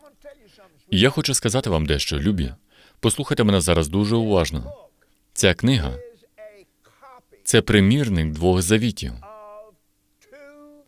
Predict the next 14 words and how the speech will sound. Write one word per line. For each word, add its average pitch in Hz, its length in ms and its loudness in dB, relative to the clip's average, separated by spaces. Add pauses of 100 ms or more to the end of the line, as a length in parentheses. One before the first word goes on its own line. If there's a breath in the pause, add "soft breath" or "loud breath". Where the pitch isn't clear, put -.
(460)
які 101 300 2
були 107 260 6
прийняті 92 720 0 (1080)
на 85 280 0
крові. 98 500 0 (1800)
Я 95 200 2
говорю 110 380 2
про 98 180 0
клятви, 78 540 -4 (520 soft breath)
які 95 200 2
були 107 240 4
зроблені 107 460 2
на 95 100 2
крові. 87 460 0